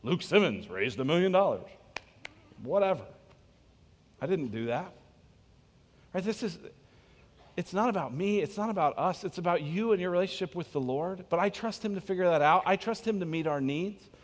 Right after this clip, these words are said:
I don't need to squeeze you. I don't need to make you feel bad. I don't need to throw the guilt on thick. I don't want you walking around, like, going, "Does he know what I'm," you know, like, I don't care. And I'm not saying I don't,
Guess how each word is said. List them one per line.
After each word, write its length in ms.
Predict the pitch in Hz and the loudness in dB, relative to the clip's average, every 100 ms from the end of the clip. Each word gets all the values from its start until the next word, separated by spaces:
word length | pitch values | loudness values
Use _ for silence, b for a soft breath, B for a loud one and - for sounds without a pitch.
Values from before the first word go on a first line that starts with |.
| B B - | B B -6
I 80 | |
don't 80 | 220 | -2
need 180 | 233 220 | 0 0
to 80 | 180 | -2
squeeze 500 | - - 160 202 180 | -4 -4 0 0 0
you. 100 | 196 | -2
I 80 | 190 | -2
don't 80 | 220 | -2
need 100 | 226 | -2
to 60 | |
make 200 | 208 208 | -2 -2
you 60 | 196 | -4
feel 320 | - 185 202 | 0 2 2
bad. 280 | 180 180 175 | 2 0 0
I 80 | 175 | -2
don't 120 | 208 | -2
need 140 | 214 | 0
to 80 | 190 | -2
throw 260 | - 156 196 | 0 2 2
the 100 | 175 | 2
guilt 340 | 123 170 180 | 4 2 4
on 200 | 180 185 | 0 -2
thick. 400 | - 160 175 175 B B | -2 0 0 -2 B B
I 60 | - | 4
don't 100 | 190 | 4
want 100 | 226 | 6
you 100 | 220 | 4
walking 400 | 151 165 190 196 | 8 8 8 4
around, 340 | 185 165 180 | 2 2 2
like, 220 | 170 151 147 | 2 0 2
going, 240 | 151 143 B B B - | 0 0 B B B -16
"Does 160 | 95 | -12
he 140 | 113 123 | -6 -4
know 320 | 117 120 160 | -2 -2 -2
what 180 | 147 123 | -2 -2
I'm," 220 | 120 127 | -4 -6
you 140 | 131 | -4
know, 180 | 123 143 | 0 0
like, 220 | 160 135 - B B B - - - - - - - - - | 2 0 -4 B B B -20 -20 -20 -20 -20 -20 -20 -20 -10
I 80 | 190 | -4
don't 160 | 262 | -4
care. 380 | - 226 277 185 - - - - - - - _ _ - | -2 -4 -4 -8 -14 -20 -20 -20 -20 -20 -20 _ _ -4
And 100 | 190 | 0
I'm 80 | 220 | 2
not 180 | 262 277 | 0 2
saying 160 | 240 | 4
I 120 | 196 | 6
don't, 200 | 190 196 | 4 4